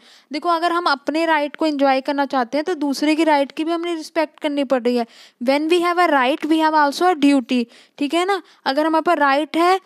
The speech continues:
फ्रीडम एंजॉय करना, तो हमारी ड्यूटी भी हम दूसरे की फ्रीडम को ना रिस्ट्रेन करें। तो इसमें ये बात क्या, "Our freedom must not infringe on the freedom of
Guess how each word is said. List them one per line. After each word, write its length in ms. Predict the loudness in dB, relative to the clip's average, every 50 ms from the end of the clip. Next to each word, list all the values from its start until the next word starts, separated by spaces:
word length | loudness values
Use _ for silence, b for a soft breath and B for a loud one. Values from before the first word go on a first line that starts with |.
| _ _ _ _
फ्रीडम 420 | -12 -8 -6 -6 -4 -4 -4 -4
एंजॉय 320 | -4 -2 0 2 2 2 0
करना, 100 | -2 -4
तो 100 | -4 -2
हमारी 200 | -2 0 0 0
ड्यूटी 420 | 0 0 0 0 0 0 0 0
भी 100 | 2 0
हम 140 | -2 -2 0
दूसरे 320 | 0 0 0 0 -2 -4
की 100 | -2 -4
फ्रीडम 360 | -2 0 0 0 0 -2 -2 -2
को 120 | -4 -4
ना 120 | -2 -2 -4 -4 -6 -8 -14 -16 -10 -6
रिस्ट्रेन 480 | -6 -6 -6 -2 -2 0 0 0 0
करें। 320 | -2 -2 -2 -2 -2 -4 -6 b b b b b b b b _ _ -2 -2
तो 60 | 0
इसमें 280 | 0 0 -2 -2 -2
ये 180 | 0 2 2 2
बात 240 | 2 2 0 -2 -2
क्या, 220 | 0 0 2 2
"Our 140 | 2 0 -2
freedom 340 | -2 -2 0 2 0 0 2
must 200 | 0 0 0 0
not 160 | 0 0 0
infringe 480 | 2 0 0 0 0 0 0 0 2 0 0
on 100 | 0 0
the 80 | -2 -2
freedom 360 | -2 0 0 0 2 2
of 0 | 0